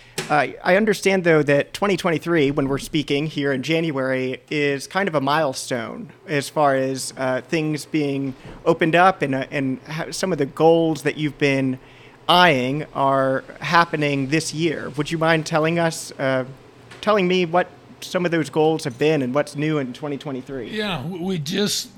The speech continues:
Speaker 2: got, um, through the process of getting our beer wine license, which is part of the deli. Like, really what makes a Common Market kinda tick is it's kind of a beer wine deli, you know, little corner store. You come in, have sandwiches, and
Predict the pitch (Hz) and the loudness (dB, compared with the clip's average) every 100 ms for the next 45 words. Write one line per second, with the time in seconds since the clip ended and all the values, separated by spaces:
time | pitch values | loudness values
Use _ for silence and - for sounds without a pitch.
0 | 175 156 156 151 - - - 139 139 123 | -8 -6 -2 -2 -4 -14 -16 -8 -8 -8
1 | 131 123 165 165 147 131 113 147 139 143 | -12 -8 -4 -2 -2 -6 -6 -4 -2 -2
2 | 120 135 147 143 135 131 127 139 127 131 | -6 -4 -6 -6 -6 -6 -6 -6 -6 -6
3 | 127 127 120 113 113 123 120 113 - 139 | -6 -6 -6 -6 -10 -10 -8 -8 -6 -8
4 | 131 113 113 117 113 101 117 113 147 139 | -6 -10 -8 -8 -8 -10 -12 -12 -8 -6
5 | 143 131 135 131 131 117 113 131 135 131 | -4 -6 -10 -10 -10 -10 -10 -8 -8 -8
6 | 131 120 107 120 110 - 131 120 117 117 | -8 -10 -10 -12 -12 -12 -12 -12 -14 -12
7 | 135 127 120 113 - - - - - - | -10 -10 -8 -8 -10 -18 -20 -20 -20 -20
8 | - - 123 147 139 139 135 127 127 131 | -20 -8 -2 -2 -2 -2 -2 -2 -4 -4
9 | 135 131 131 131 127 139 - 139 135 131 | -2 0 0 0 0 -4 -10 -8 -8 -8
10 | 127 123 135 123 120 143 123 131 127 123 | -8 -10 -10 -8 -8 -8 -10 -10 -8 -6
11 | 120 117 - 127 120 120 - 113 113 107 | -6 -6 -6 -6 -10 -8 -8 -8 -10 -10
12 | 120 | -10